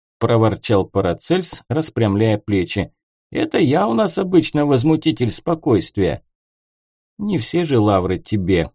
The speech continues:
хмыкнул вампир-эльф. «Дай другим проявить себя».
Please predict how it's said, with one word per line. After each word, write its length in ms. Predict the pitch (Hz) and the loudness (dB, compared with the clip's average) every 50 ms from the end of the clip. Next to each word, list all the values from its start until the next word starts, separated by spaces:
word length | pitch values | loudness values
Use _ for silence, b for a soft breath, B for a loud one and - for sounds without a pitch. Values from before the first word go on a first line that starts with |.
| _ _ | _ _
хмыкнул 580 | - - - 120 120 117 98 - - 101 95 92 | -20 -4 0 2 4 4 2 0 -2 -2 0 0
вампир-эльф. 800 | 92 101 101 92 82 - 107 101 104 98 92 85 76 - - - _ _ _ - | 0 0 -2 -2 -2 -2 0 0 2 2 0 0 -4 -6 -12 -18 _ _ _ -8
«Дай 420 | 107 92 73 78 90 104 127 175 | -8 -6 -4 -4 -4 -4 -4 -4
другим 540 | 170 160 165 170 120 90 104 131 165 190 185 | -2 0 2 2 2 2 2 2 0 0 -2
проявить 480 | 196 190 196 190 175 135 117 98 - | -4 -4 -2 0 0 2 0 0 -2
себя». 480 | - - - 107 90 101 90 78 - - | -2 -4 -2 -2 0 -2 -2 -2 -4 -8